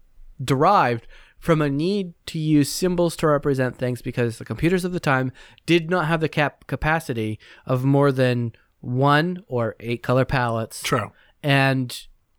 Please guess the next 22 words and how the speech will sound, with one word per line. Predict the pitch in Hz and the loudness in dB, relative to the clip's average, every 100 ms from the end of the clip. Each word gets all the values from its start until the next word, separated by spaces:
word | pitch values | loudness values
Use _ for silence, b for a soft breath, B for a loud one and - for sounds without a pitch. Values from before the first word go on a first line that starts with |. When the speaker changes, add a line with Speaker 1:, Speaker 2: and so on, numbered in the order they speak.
| - | -2
Speaker 1:
and | 147 143 131 | 0 0 0
very | 131 139 | 2 2
simple | 143 147 135 | 0 -2 -2
things. | - 165 139 | 0 0 0
And | 131 | -2
using | 131 165 208 185 165 | 0 0 2 2 2
the | 139 | 0
curses | - - 175 - 170 156 151 139 | -2 0 0 0 2 2 2 -2
ascii | 127 131 135 - 143 127 | -2 -2 -2 -2 0 0
system, | - 175 170 - 117 110 113 B B B - | -2 -4 -4 -2 -2 -2 -4 B B B -6
a | 123 | -4
system | - 143 - 143 | -2 -2 0 0
that | 135 | 0
used | 131 123 120 - | 0 0 -2 -4
characters | 156 175 185 - 120 123 | 0 2 0 -2 -4 -2
to | - | -2
represent | 117 123 - 117 120 170 | 0 0 0 0 0 -2
stuff, | - 113 113 b b b | -4 -6 -6 b b b
was | 139 147 147 131 | 2 4 4 2
a | 123 | -4
very | 120 120 123 127 165 | -6 -2 0 2 0
smart | - 127 110 110 113 | -4 -6 -4 -4 -4